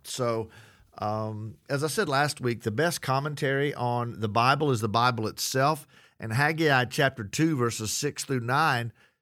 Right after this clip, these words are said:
share, uh, or he, he tells, describes this same event. Haggai two, starting with verse six. "For the Lord of armies says this, 'Once more in a little while, I'm going to shake the heavens and the earth, the sea and the dry land.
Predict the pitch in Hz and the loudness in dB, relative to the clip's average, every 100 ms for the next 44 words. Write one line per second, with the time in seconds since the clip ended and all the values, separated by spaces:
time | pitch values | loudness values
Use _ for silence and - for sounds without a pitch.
0 | - - - 151 175 139 113 113 - _ | -12 -8 0 2 4 4 4 0 -10 _
1 | _ - 117 117 - 120 113 113 127 127 | _ 0 2 2 0 0 2 0 -2 -4
2 | 117 - 120 113 - 165 165 131 117 110 | -4 -8 -10 -8 0 2 4 2 0 -4
3 | - _ - 120 - - 147 170 139 110 | -12 _ -8 -4 -4 0 4 6 6 2
4 | 120 120 - 143 127 113 147 113 - _ | -2 0 0 0 0 -2 -2 -4 -8 _
5 | _ - - - - 135 139 143 135 127 | _ -20 -20 -10 0 2 4 4 2 0
6 | 143 117 143 131 127 123 113 110 - 123 | -2 0 2 2 2 0 0 -2 -2 -2
7 | 104 - - - _ _ _ 143 139 143 | -2 -6 -14 -16 _ _ _ -2 4 4
8 | 185 151 156 170 123 123 - - 143 131 | 4 4 4 4 2 -2 -4 -4 0 0
9 | 120 160 101 - - - _ _ _ - | 2 0 0 -4 -10 -16 _ _ _ -2
10 | 123 170 - 160 175 175 139 123 139 185 | 0 2 0 0 0 2 2 2 2 2
11 | 147 104 95 104 110 135 160 151 135 113 | 2 2 4 4 4 0 2 0 0 0
12 | 107 - 147 131 113 107 143 160 151 135 | -2 0 0 0 -2 0 0 0 -2 -2
13 | 123 120 127 85 - 98 - - 147 165 | 2 4 4 0 -6 -4 -2 0 0 0
14 | 127 113 120 120 117 120 117 101 92 | 0 0 2 2 2 0 0 -2 -6